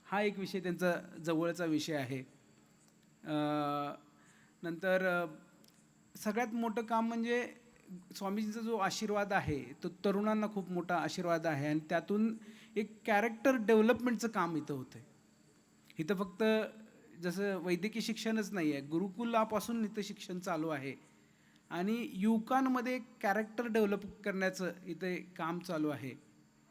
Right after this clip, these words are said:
एक, अ, स्वामीजी, तुम्ही एक वर्कशॉप कम फॅक्टरीज इथं चालू केलेले आहेत, ज्यातून अतिशय चांगले, अ, आपले, अ, सिटिझन्स तयार होणार आहेत इथं.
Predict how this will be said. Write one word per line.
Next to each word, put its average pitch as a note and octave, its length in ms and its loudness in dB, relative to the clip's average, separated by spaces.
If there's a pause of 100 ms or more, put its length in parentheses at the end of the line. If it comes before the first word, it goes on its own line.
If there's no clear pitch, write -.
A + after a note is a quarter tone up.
(300)
एक, F#3 260 -4
अ, G3 280 -2
स्वामीजी, G3 400 0
तुम्ही G#3+ 300 0
एक G#3+ 180 0
वर्कशॉप G3 480 -2 (300)
कम G#3+ 160 2
फॅक्टरीज G3+ 560 -2
इथं F#3+ 140 -4
चालू E3 300 0
केलेले E3 320 -2
आहेत, D#3 140 -4
ज्यातून A3 460 2 (680)
अतिशय A3 460 0 (280)
चांगले, A3 500 8 (1500)
अ, E3 80 -2 (280)
आपले, F#3+ 520 2
अ, E3 360 -4
सिटिझन्स B3+ 600 2
तयार D#3+ 220 0
होणार C#3 220 -4
आहेत C3 140 -8
इथं. C3+ 200 -10